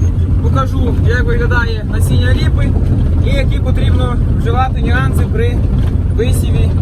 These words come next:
ріпи. Тож не перемикайтеся, обов'язково додивляйтеся це відео до кінця, а я показую для вас та розказую, як ми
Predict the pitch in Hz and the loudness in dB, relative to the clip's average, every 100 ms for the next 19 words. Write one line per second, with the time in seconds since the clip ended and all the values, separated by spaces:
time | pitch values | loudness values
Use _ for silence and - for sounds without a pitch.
0 | - - - - - - - - - 117 | 0 2 0 0 0 0 0 0 0 0
1 | 127 - - - - - - - - - | 0 0 0 0 0 0 0 0 -2 0
2 | - - - - - 220 - - 196 220 | 0 0 0 -2 -2 -2 -2 -2 0 0
3 | 226 240 233 220 - - 220 - - - | 0 0 0 0 0 0 0 0 0 0
4 | - - 214 214 - - - - 262 - | 0 0 0 0 0 0 -2 0 -2 -2
5 | - - - - - - 392 466 - 427 | -2 -2 -2 -2 0 0 0 -2 -2 -2
6 | 440 466 440 - - 208 - - - - | -2 -2 -2 0 0 -2 -2 0 2 2
7 | - - - 202 202 - - - - 214 | 0 0 0 0 0 0 0 0 0 0
8 | - 196 190 - 190 | 0 0 0 0 0